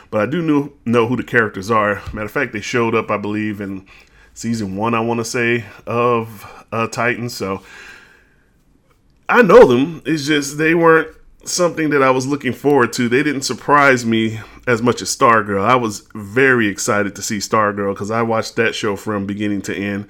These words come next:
And that was another show I thought that probably could have done a little better with its ending, but at least they had a proper ending, unlike this crap. So, speaking of crap,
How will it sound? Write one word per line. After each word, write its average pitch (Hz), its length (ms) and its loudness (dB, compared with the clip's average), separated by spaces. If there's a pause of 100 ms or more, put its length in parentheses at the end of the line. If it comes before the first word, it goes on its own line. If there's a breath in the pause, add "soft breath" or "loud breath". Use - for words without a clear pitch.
(340 loud breath)
And 113 100 -2
that 165 80 2
was 139 100 -2
another 120 320 0
show 107 240 -2
I 101 120 -2
thought 104 360 -2 (220 loud breath)
that 104 180 -2
probably 107 460 0
could 110 160 -2
have 101 140 -6
done 110 180 0
a 104 60 -2
little 104 260 0
better 107 340 -2
with 104 160 -2
its 90 160 -8
ending, 123 420 -2
but 98 120 -2
at 95 80 -2
least 131 440 -2
they 113 160 2
had 110 200 -2
a 92 60 -6
proper 104 440 -2
ending, 95 400 -4 (480 loud breath)
unlike 101 420 -4
this 107 200 -4
crap. 87 400 -12 (1500 loud breath)
So, 131 380 4
speaking 220 360 -4
of 98 140 -6
crap, - 460 -6